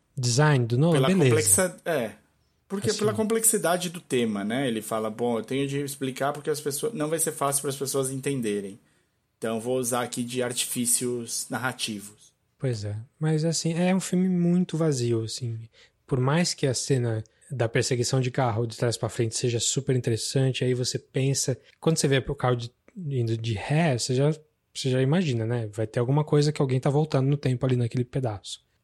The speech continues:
Speaker 1: É, é legal, beleza?
Speaker 2: Uhum.
Speaker 1: É bem feito, emocio-, é, não sei se é emocionante, mas é empolgante.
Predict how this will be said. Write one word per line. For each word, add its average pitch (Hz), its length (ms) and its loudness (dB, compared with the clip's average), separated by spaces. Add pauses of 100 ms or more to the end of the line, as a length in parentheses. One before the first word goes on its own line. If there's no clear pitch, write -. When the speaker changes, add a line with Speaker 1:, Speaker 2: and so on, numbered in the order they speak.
(120)
Speaker 1:
É, 113 480 -2
é 120 120 2
legal, 127 540 2 (220)
beleza? 120 560 2 (180)
Speaker 2:
Uhum. 131 280 -4
Speaker 1:
É 120 80 4
bem 131 160 4
feito, 123 440 2
emocio-, 117 320 2
é, 110 420 -2 (420)
não 127 60 -8
sei 139 100 4
se 131 100 0
é - 20 6
emocionante, 123 640 2
mas 110 240 0
é 117 480 2 (280)
empolgante. 120 840 2